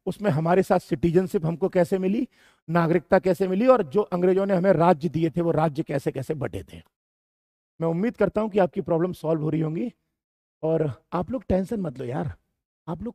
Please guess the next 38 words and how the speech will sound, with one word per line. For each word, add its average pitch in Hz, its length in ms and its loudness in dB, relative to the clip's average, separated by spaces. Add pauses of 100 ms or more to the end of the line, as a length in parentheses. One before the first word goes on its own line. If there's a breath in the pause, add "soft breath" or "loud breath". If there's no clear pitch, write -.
कोई 214 220 -4
ऑनलाइन, 180 460 -4
ऑनलाइन 165 300 -4
कोर्स 165 260 -10
परचेज 165 360 -8
करने 147 280 -6
की 151 80 -4
जरूरत 135 160 -8
नहीं 175 80 -10
है। 214 40 -10
पैसे 160 340 -6
हैं, 185 160 0
आप 180 160 -6
परचेज - 280 -8
करो। 120 300 -10 (400)
मैं 175 80 -8
तो - 80 -8
उन 208 220 -6
बच्चों 170 280 -4
से 151 120 -10
कह 135 120 -10
रहा 147 80 -6
हूं 185 80 -8
जिनके 156 240 -12
पास 165 220 -8
पैसे 139 300 -12
नहीं 110 220 -14
है, 101 120 -20 (680)
जिनके 190 160 -12
पास 190 220 -8
पैसे 156 340 -8
नहीं 185 140 -4
है, 202 60 -6
मैं 196 100 -8
उनके 143 300 -10
लिए - 160 -8
हूं 101 120 -18
केवल। - 240 -20